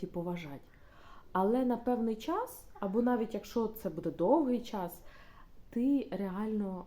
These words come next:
виживеш. Вже ніхто і ніщо тобі не загрожує. І це усвідомлення, воно колись мене дуже так, е, так сказати, вивело на світ Божий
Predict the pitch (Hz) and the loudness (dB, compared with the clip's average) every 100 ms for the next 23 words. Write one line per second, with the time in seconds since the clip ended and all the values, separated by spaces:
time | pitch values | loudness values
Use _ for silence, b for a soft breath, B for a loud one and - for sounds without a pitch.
0 | - 165 202 196 143 - - - - - | -12 -6 -6 -6 -10 -12 -14 -16 -18 -20
1 | - - - 180 202 220 196 - 196 220 | -20 -20 -10 -4 -2 0 -2 -2 -2 -2
2 | 226 - 208 226 226 208 196 - 185 160 | -2 -4 -2 0 0 0 -4 -6 -8 -6
3 | 165 165 160 151 160 151 147 147 151 - | -8 -8 -10 -12 -12 -12 -12 -14 -16 -18
4 | B B B B - - 262 240 - 208 | B B B B -16 2 2 2 -2 -2
5 | 202 339 285 214 185 196 226 214 226 220 | 2 2 2 2 0 -2 -2 0 -2 -2
6 | 196 180 160 185 208 196 190 175 170 165 | -4 -2 -4 -4 -2 -4 -4 -4 -4 -6
7 | - B B B B - 170 165 160 156 | -10 B B B B -10 -4 -4 -4 -4
8 | - 165 - 165 170 233 208 196 185 185 | -8 -8 -8 -4 0 2 2 0 -2 -4
9 | 185 151 170 262 262 185 | -6 -2 2 2 2 -4